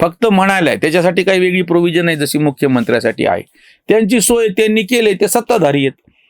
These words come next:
त्यांचं ते निभवतील. तुमचं काय ते सांगा ना. एक वर्ष उलटून गेल्याच्या नंतर सुद्धा अजूनही तुम्हाला तो निकाल पचवता आलेला नाहीये, तो निकाल समजून घेता आलेला नाहीये. त्या सो-, नंतर दिल्लीचे निकाल लागले, त्याच्यात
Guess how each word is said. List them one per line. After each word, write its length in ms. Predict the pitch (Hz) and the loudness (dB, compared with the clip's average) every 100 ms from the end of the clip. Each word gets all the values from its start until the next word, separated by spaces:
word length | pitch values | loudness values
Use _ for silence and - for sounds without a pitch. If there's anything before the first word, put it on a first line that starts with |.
| _ _ | _ _
त्यांचं 260 | 196 196 202 | 0 0 0
ते 120 | 220 | 2
निभवतील. 480 | 214 233 220 175 180 - - | 2 2 0 0 -4 -6 -2
तुमचं 280 | 147 170 220 | 0 0 -2
काय 320 | 214 214 220 | 0 0 0
ते 120 | 220 | 0
सांगा 340 | - 202 208 | 0 0 -2
ना. 100 | 185 - _ _ _ _ _ _ _ _ _ _ _ _ | -4 -8 _ _ _ _ _ _ _ _ _ _ _ _
एक 360 | 107 160 226 208 | 2 2 2 0
वर्ष 360 | 175 160 - | 0 0 0
उलटून 640 | 214 214 165 147 - 208 214 | 2 2 0 0 0 0 2
गेल्याच्या 500 | 175 160 165 185 190 | 0 0 0 0 2
नंतर 420 | 175 151 123 185 | 2 0 0 -2
सुद्धा 500 | 175 151 127 185 196 | 0 0 2 2 2
अजूनही 380 | 147 165 185 214 | 0 0 0 0
तुम्हाला 400 | 220 180 185 196 | 0 0 0 0
तो 180 | 233 | 0
निकाल 380 | 226 226 233 254 | 0 0 0 -2
पचवता 500 | 202 233 - 240 240 | 0 0 0 0 0
आलेला 280 | 226 220 226 | 2 2 2
नाहीये, 240 | 220 214 | 0 0
तो 160 | 185 208 | 2 2
निकाल 340 | 208 208 226 | 0 2 0
समजून 440 | 214 220 220 226 254 | 2 2 2 2 2
घेता 320 | 233 226 240 | 0 0 0
आलेला 300 | 220 202 196 | 0 0 0
नाहीये. 360 | 175 147 104 - _ _ _ _ _ _ _ _ _ _ _ _ _ _ _ | 0 -2 -2 -8 _ _ _ _ _ _ _ _ _ _ _ _ _ _ _
त्या 180 | 160 202 | 2 2
सो-, 460 | 208 180 190 202 202 170 | 2 0 0 -2 -2 0
नंतर 360 | 165 175 226 | 0 0 0
दिल्लीचे 500 | 220 165 196 226 190 | 2 2 2 2 2
निकाल 360 | 202 196 196 185 | 2 2 0 2
लागले, 460 | 175 151 139 170 202 | 0 0 0 0 0
त्याच्यात 280 | 180 165 | -2 -2